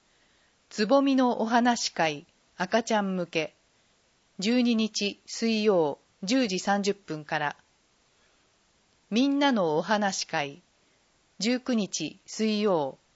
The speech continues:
十五時から。みんなのお話会と折り紙遊び、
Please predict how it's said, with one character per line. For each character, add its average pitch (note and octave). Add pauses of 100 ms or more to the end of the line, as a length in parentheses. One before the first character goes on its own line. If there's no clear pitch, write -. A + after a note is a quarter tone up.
(100)
十 A3
五 G#3+
時 F#3
か D#3
ら。 C#3+ (1700)
み A#3+
ん C4+
な C#4+
の E3+
お D#3
話 A3
会 D#3
と D3+ (240)
折 G#3
り B3+
紙 A#3+
遊 G#3+
び、 C#3+